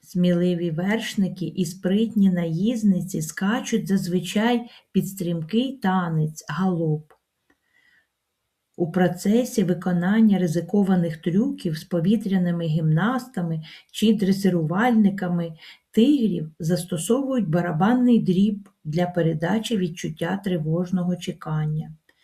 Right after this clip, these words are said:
Для фокусників мелодія повинна бути заваражуючою, фантастичною. Клоуни, щоб розсмішити глядачів, виконують веселі куплети, використовують іграшкові інструменти.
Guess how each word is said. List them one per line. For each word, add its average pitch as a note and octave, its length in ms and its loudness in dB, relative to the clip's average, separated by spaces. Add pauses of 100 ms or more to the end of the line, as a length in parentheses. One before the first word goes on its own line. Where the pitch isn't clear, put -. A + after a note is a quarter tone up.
(280)
Для D#3+ 240 2
фокусників F3 960 -2 (240)
мелодія G#3+ 520 2
повинна C4+ 500 4
бути C4 380 2
заваражуючою, A3 1200 2 (260)
фантастичною. E3+ 1160 -2 (340)
Клоуни, G3 680 2
щоб G3 320 -2
розсмішити G#3+ 680 2
глядачів, G#3 720 2 (280)
виконують C#4+ 680 0
веселі E4+ 580 2
куплети, F#3 840 0 (360)
використовують F3 1080 0
іграшкові F#3 760 -4
інструменти. E3+ 1000 -4